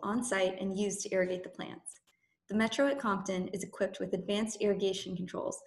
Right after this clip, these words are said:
that adjust watering based on the weather. Let's explore the community areas.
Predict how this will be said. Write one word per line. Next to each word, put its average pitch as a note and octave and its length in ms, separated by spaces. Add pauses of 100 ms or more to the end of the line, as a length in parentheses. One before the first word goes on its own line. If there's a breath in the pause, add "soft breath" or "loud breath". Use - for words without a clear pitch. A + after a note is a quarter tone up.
(340 loud breath)
that G3+ 120
adjust A3 380
watering F#3+ 480
based G3+ 280
on G3 120
the F3+ 60
weather. F#3 400 (1040)
Let's C#4 220
explore B3 400
the A#3 80
community G3+ 580
areas. - 460